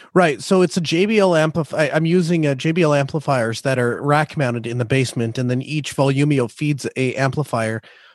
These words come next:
So right now I have kids' bedroom, master bedroom, outside, and then common area. So like kitchen, living room, those kinds of things. Um, and then those four amps tie back to four Volumio boxes,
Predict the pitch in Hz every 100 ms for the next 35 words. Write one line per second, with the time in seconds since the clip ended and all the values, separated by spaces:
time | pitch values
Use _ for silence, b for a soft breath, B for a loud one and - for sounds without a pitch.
0 | B 170 135 160 160 156 147 143 - 131
1 | 131 131 120 - - 185 160 151 165 147
2 | 156 143 143 139 131 - 135 135 120 131
3 | 127 120 139 143 - - 135 127 120 120
4 | - b b - 131 127 127 120 107 -
5 | 135 127 117 104 107 - 117 113 _ -
6 | 131 - 120 117 113 113 113 113 120 110
7 | 107 104 107 - B B B - 123 123
8 | 117 127 127 127 127 - 143 135 123 107
9 | - 139 135 135 135 135 131 139 113 139
10 | 131 127 123 123 139 156 127 110 107 -
11 | 113 107